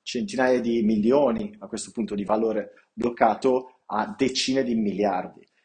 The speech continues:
dove, se non mi sbaglio, eh, se andiamo, se vai su DeFi Pulse, puoi andarlo a vedere, puoi verificare tutto quello che dico,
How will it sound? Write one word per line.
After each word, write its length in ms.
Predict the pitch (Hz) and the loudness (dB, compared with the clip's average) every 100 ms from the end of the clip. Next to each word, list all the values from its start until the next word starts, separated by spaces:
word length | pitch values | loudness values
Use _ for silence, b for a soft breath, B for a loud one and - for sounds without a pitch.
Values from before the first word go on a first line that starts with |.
| _ | _
dove, 320 | 117 107 113 - | -4 -2 -2 -4
se 140 | - | -4
non 120 | 123 | 0
mi 100 | 147 | 0
sbaglio, 640 | 139 120 120 110 123 123 - | 0 2 4 2 0 -2 -4
eh, 380 | 107 95 92 87 | -4 -2 -2 -6
se 160 | - 107 | -4 -4
andiamo, 280 | 104 107 | 0 -2
se 140 | - 117 | -2 0
vai 100 | 113 | 0
su 140 | 120 | 0
DeFi 340 | 110 127 139 120 | -2 0 2 2
Pulse, 540 | - 110 117 - - - | -2 -8 -6 -10 -12 -12
puoi 120 | 110 | -8
andarlo 220 | 104 110 | -2 0
a 60 | 110 | 0
vedere, 400 | 110 104 107 - | 0 0 -2 -6
puoi 160 | 113 | -6
verificare 500 | 101 101 - 104 120 | -6 -6 -6 2 2
tutto 160 | 110 110 | 2 -6
quello 160 | 113 110 | -6 -2
che 80 | |
dico, 320 | 110 104 - | -2 -2 -6